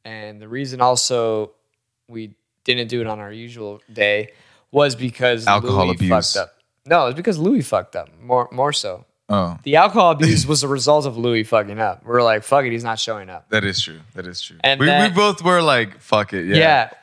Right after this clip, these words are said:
Speaker 1: And so
Speaker 2: And I really said, "Fuck it." <laughs>
Speaker 1: Right.
Speaker 2: Yeah.
Speaker 1: And then a few days later,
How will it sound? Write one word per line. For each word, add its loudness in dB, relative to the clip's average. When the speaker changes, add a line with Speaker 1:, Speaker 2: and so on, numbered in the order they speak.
Speaker 1:
And 0
so 2
Speaker 2:
And 2
I 0
really 2
said, -2
"Fuck 2
it." 2
<laughs> 4
Speaker 1:
Right. 4
Speaker 2:
Yeah. 0
Speaker 1:
And 0
then 2
a 0
few 0
days 0
later, 2